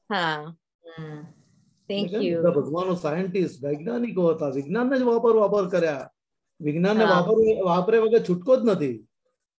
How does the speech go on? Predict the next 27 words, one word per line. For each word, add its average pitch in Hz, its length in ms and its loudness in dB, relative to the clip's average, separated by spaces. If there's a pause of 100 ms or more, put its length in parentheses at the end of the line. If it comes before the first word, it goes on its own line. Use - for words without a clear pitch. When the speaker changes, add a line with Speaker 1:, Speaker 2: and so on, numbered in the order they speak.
(360)
Speaker 1:
બરાબર 156 400 -6
છે. 165 280 -16 (680)
Speaker 3:
ને 175 80 -2
પાછું 180 200 2
Speaker 2:
નવીન 202 180 6
Speaker 3:
સ્વયં 247 120 6
Speaker 2:
આનંદ. 202 140 2
Speaker 3:
ક્રિયાકારી 175 500 2
છે. 127 280 -6 (500)
Speaker 2:
હમ. 151 180 -14 (1000)
નવીન 262 280 2
આનંદજી, 185 580 -2 (400)
Speaker 3:
હા. 190 320 -10 (340)
Speaker 2:
આ 185 80 -2
તમે 190 840 -2
વિજ્ઞાનને, 202 680 0
જ્ઞાનને 190 460 -2
વાપરવાની 202 680 -2
જે 196 440 -6
છે 226 260 -4
આપણે 170 280 -6
કહીએ 185 380 -4
છીએ - 240 -14
અને 175 240 -4
આપણે 175 440 -10
કરીએ 208 400 4
છીએ, - 180 -18